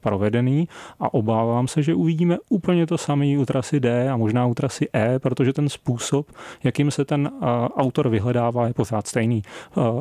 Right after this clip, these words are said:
metoda, eh, to znamená nejnižší nabídková cena.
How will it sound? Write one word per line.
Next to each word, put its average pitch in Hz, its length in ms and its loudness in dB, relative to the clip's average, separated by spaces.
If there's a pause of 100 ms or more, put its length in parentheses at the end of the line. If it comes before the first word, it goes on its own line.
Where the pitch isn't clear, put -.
(160)
metoda, 131 640 0
eh, 123 960 0
to 120 120 -2
znamená 117 540 0 (240)
nejnižší 127 420 0
nabídková 113 560 -4
cena. 95 280 -6